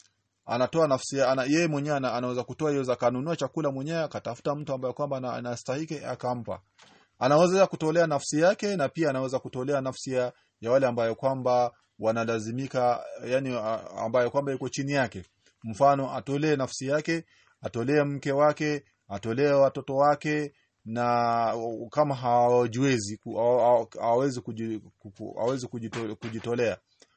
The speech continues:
basi ana-, ana-, anatoa kwa hawa watu, kwa wale ambao kwamba wako chini yake. Hata mtoto ambaye kwamba amezaliwa,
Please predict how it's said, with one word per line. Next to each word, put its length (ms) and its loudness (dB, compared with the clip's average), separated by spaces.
basi 360 4
ana-, 340 -2
ana-, 360 -4
anatoa 460 -2
kwa 180 -4
hawa 260 4
watu, 340 0
kwa 100 -2
wale 140 2
ambao 200 2
kwamba 240 -2
wako 160 -6
chini 240 -8
yake. 200 -6
Hata 320 0
mtoto 260 -6
ambaye 200 -6
kwamba 240 -4
amezaliwa, 640 -4